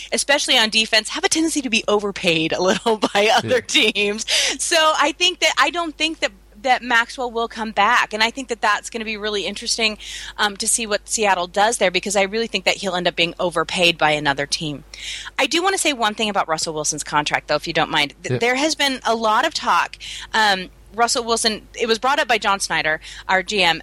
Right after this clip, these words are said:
Speaker 1: that they were thinking outside the box with Russell Wilson. And I thought that was, everyone thinks it's a very interesting statement. And so there's been a lot of talk about whether or not Russell Wilson actually will get a new contract this year. There has been a little bit of speculation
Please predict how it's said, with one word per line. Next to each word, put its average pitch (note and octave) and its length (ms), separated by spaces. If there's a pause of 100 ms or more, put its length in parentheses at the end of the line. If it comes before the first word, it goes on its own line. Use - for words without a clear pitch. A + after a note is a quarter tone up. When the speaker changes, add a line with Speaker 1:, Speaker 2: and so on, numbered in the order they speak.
(120)
Speaker 1:
that F#3 280 (120)
they G#3+ 140
were G3+ 140
thinking D#4+ 480
outside G#3 480
the F#3+ 80
box - 640
with G3 220
Russell E3+ 340
Wilson. D#3+ 320
And E3+ 80
I G#3+ 120
thought E4 180
that D4 120
was, C4 160 (120)
everyone E4+ 360
thinks C#4 220
it's A#3+ 100
a A3+ 60
very G#3+ 260
interesting G3+ 460
statement. F3 520 (380)
And B3+ 220
so C#4+ 160
there's D4 180
been D4 140
a C#4+ 80
lot C#4+ 340
of F#4+ 80
talk A3+ 240
about G3+ 240
whether G3+ 180
or G3+ 40
not F#3+ 180
Russell F#3+ 240
Wilson F#3+ 220
actually G3+ 320
will C4+ 340
get F#3+ 260 (160)
a G#3 80
new F#3+ 180
contract D#3+ 640
this E3 240
year. D#3 160
There F#3+ 200
has G#3+ 200
been A3 180
a A3 60
little A3 260
bit D4 140
of D#4+ 60
speculation F3 840